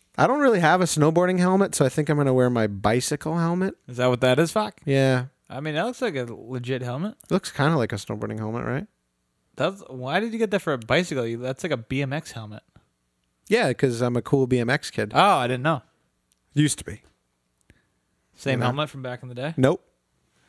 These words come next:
Speaker 1: Nope,
Speaker 2: Just
Speaker 1: it's
Speaker 2: thought
Speaker 1: not.
Speaker 2: you'd, just thought you'd return to your B M X ways.
Speaker 1: Yeah.
Speaker 2: I mean, it's a nice helmet, and now you can use that.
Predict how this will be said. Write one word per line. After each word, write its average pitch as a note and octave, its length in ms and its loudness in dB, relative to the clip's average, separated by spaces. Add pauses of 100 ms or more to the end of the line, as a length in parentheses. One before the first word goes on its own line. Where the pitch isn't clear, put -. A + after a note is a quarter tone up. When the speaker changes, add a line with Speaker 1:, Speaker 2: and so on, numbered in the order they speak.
(300)
Speaker 1:
Nope, B2 140 -2
Speaker 2:
Just C#3 120 0
Speaker 1:
it's - 40 -8
Speaker 2:
thought C3+ 160 2
Speaker 1:
not. C3 80 0
Speaker 2:
you'd, B2 240 -2 (220)
just C3 200 -8
thought B2 180 -4
you'd A#2+ 120 -8
return A#2+ 420 -6
to - 120 -16
your A#2+ 120 -12
B A#2+ 180 -10
M A#2+ 100 -12
X B2 180 -14
ways. B2+ 500 -8 (140)
Speaker 1:
Yeah. E4 280 2 (840)
Speaker 2:
I C#3+ 80 -4
mean, E3+ 120 2
it's D3+ 120 2
a F3+ 60 4
nice G#3+ 180 4
helmet, G#3+ 420 4
and E3 120 0
now F3+ 120 6
you G3 100 4
can F#3 140 0
use F#3 160 2
that. F#3+ 320 2